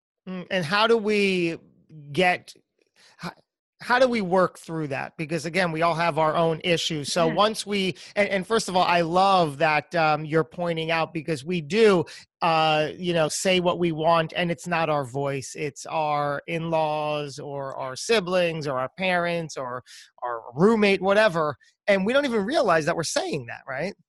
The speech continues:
Speaker 2: Yeah. Yeah. So I think, you know, when you get ready to tackle this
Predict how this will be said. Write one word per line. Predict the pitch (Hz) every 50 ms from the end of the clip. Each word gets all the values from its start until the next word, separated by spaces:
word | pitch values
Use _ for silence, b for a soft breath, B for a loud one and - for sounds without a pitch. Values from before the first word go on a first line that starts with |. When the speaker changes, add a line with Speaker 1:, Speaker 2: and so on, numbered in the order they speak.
| _ _ _ _
Speaker 2:
Yeah. | - 233 240 208 175 _ _ _ _ _ _ _ -
Yeah. | 220 226 240 214 185 - B B B B B B B B B B _
So | - 277 269 269 269 269 -
I | 269
think, | 254 - 302 320 311 311 311 269
you | 269
know, | 254 240 226
when | 226 220 220 220 220
you | 220 226 220 226 214
get | 214 254 240
ready | 247 262 254 269 269 247
to | - 214
tackle | - - 202 185 - - 190 185 185
this | 185 180 170 - - -